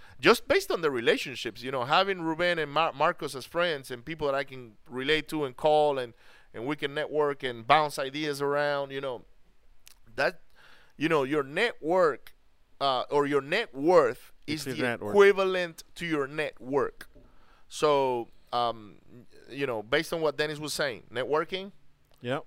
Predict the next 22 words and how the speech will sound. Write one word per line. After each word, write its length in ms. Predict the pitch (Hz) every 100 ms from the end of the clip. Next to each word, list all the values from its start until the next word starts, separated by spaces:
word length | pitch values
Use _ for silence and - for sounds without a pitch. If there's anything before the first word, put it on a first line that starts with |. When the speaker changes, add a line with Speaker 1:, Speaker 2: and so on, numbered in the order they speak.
| -
Speaker 1:
seminars, 840 | - - 143 160 170 175 180 - - - - - -
the 100 | 113
ten 240 | - 170 170
X 220 | 160 -
conference 520 | 180 170 165 175 147
we 160 | 143 156
attended 440 | 139 156 160 -
this 240 | 156 - 170
year, 240 | 170 151
we 220 | 131 175
spent 400 | - - 170 156
a 60 | 135
lot 180 | 139 123
of 60 |
money 240 | 123 156 123
because 340 | 117 117 113
it 60 | 139
wasn't 380 | 165 147 139 127
just 280 | 147 131 -
the 80 |
conference 540 | 113 156 147 - 120 104
itself. 540 | 101 - 156 101 -